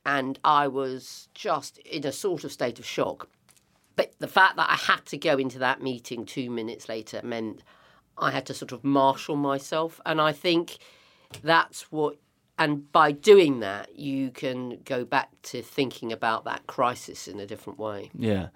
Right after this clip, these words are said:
Speaker 2: So it's, okay, marshalling yourself. And I
Speaker 1: Mm.
Speaker 2: guess,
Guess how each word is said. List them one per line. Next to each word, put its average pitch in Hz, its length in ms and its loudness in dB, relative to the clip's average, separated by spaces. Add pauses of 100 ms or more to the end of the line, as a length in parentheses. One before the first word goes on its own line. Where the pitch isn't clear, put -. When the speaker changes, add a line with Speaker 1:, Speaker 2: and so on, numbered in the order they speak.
(220)
Speaker 2:
So - 140 2
it's, 107 140 2 (200)
okay, 117 380 0
marshalling 123 640 2
yourself. 101 540 -6
And 139 140 2
I 127 80 6
Speaker 1:
Mm. 127 40 -2
Speaker 2:
guess, 131 320 2